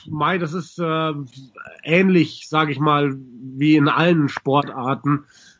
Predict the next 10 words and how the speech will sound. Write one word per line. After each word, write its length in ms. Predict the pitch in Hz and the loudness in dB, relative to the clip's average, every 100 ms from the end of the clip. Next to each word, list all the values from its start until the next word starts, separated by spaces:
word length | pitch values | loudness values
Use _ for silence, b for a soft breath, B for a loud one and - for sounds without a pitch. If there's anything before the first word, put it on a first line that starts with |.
| - | -4
Ähm, 400 | 147 147 147 147 | 0 2 2 2
hier 160 | 143 196 | 2 2
in 100 | 165 | 2
Deutschland 920 | 156 196 - 190 185 190 151 - - | 2 0 -2 -2 -2 -4 -8 -16 -12
glaube 560 | 143 143 156 180 165 165 | -6 -2 0 0 -2 -6
ich 340 | - 185 - | -6 -8 -2
persönlich, 600 | 170 160 160 175 175 - | -2 0 0 2 0 0
dass 180 | 165 151 | -4 -4
es 220 | 156 _ | -8 _
die 480 | 156 156 151 156 | -2 2 4 2